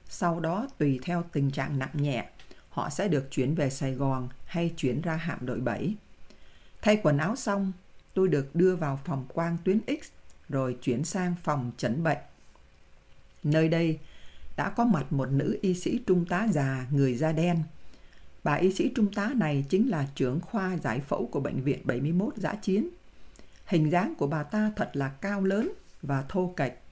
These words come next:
nhưng giọng nói của bà lại vô cùng ấm áp dịu dàng. Rất từ tốn, bà tự tay đo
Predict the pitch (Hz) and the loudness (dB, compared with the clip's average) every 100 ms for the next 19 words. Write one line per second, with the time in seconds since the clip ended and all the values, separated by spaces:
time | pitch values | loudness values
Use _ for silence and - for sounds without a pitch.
0 | - - - 180 196 175 156 139 147 254 | -20 -20 -4 2 4 4 2 2 2 0
1 | - 131 139 131 - - 131 - 131 180 | -2 -2 -2 -4 -6 -6 -6 -4 0 2
2 | 180 - 135 127 - 175 262 247 349 170 | 2 0 -4 -4 0 2 2 -2 -4 2
3 | 139 120 143 131 120 110 - - - - | 2 2 0 -2 -2 -6 -10 -16 -14 -10
4 | - - - - - - - - - - | -10 -10 -10 -12 -12 -12 -12 -12 -14 -8
5 | 143 208 - 147 127 131 139 214 - - | 0 0 2 2 2 2 0 0 -4 -14
6 | - - - - 156 151 147 139 - 202 | -18 -18 -18 -6 -2 0 2 0 0 -2
7 | 202 202 196 196 | 0 0 0 0